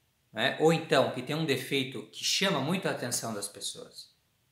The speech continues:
certo? Que é, de certa forma, escandaloso, ou, enfim, dá às vistas. Então, isto é um impedimento canônico também. E há outros impedimentos canônicos, mas isto,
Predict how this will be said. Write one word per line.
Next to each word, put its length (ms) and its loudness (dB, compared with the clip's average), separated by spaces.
certo? 340 -8
Que 240 -8
é, 400 -4
de 80 -16
certa 200 -8
forma, 200 0
escandaloso, 560 2
ou, 340 -6
enfim, 400 -6
dá 200 10
às 140 8
vistas. 680 -2
Então, 260 -2
isto 680 -2
é 120 0
um 120 0
impedimento 640 0
canônico 640 -2
também. 360 -6
E 100 4
há 100 8
outros 380 0
impedimentos 560 -4
canônicos, 500 -4
mas 220 -8
isto, 420 -4